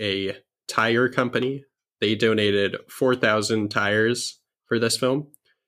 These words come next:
Uh, the film only used about half of those tires, so I don't know what happened to the rest. This is according to I M D B. It does not say what happened to the other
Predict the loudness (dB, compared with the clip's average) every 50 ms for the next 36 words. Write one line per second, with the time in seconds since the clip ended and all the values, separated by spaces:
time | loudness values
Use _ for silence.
0 | _ _ _ _ _ -2 0 0 2 0 0 0 2 2 2 2 0 2 2 4
1 | 4 4 4 4 2 2 2 0 -2 -2 -4 -4 -2 -2 0 0 0 -2 -4 -6
2 | -6 -6 -6 -8 -8 -8 -8 -10 -8 -6 -4 -2 0 0 0 2 2 2 0 0
3 | 0 0 -2 -2 -2 -4 -6 -6 -4 -4 -4 -4 -4 -4 -6 -4 -2 -2 0 2
4 | 2 2 2 4 2 4 2 2 0 -2 -2 -4 -4 -6 -8 -10 -10 -8 -8 -10
5 | -10 -12 -16 _ -20 -20 _ _ -2 0 0 2 2 2 0 2 4 4 4 4
6 | 2 2 2 2 2 2 2 2 0 0 -2 -2 -2 -2 -4 -4 -4 -4 -2 -2
7 | -2 -2 0 0 0 0 0 0 -2